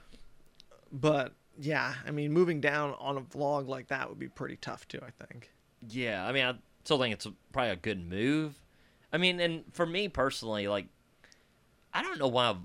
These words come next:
Speaker 2: I guess vloggers get a lot of shit for, like, losing sessions and, you know, posting stuff where they're not winning. Like, I s-, like seeing,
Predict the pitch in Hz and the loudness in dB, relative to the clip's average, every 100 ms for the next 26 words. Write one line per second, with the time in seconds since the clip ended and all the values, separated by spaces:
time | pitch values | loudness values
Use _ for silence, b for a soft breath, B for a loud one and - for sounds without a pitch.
0 | - _ _ - 156 190 - 131 131 127 | -14 _ _ -2 0 0 0 2 2 0
1 | - 123 104 98 87 - 110 123 - 117 | -2 0 0 -2 -4 0 2 2 2 -4
2 | 90 110 110 98 90 - 95 - 107 107 | -4 -2 -4 -4 -6 -6 -6 -4 -6 -6
3 | 101 95 87 80 101 92 85 - 107 - | -10 -10 -10 -10 -8 -6 -6 -4 -4 -4
4 | 101 90 - 101 - 95 92 90 64 95 | -8 -8 -6 -6 -6 -8 -6 -8 -6 -6
5 | 110 113 b b b 135 143 151 180 151 | -6 -8 b b b -2 2 2 2 2
6 | 147 - 127 120 110 101 | 0 0 -4 -4 -6 -10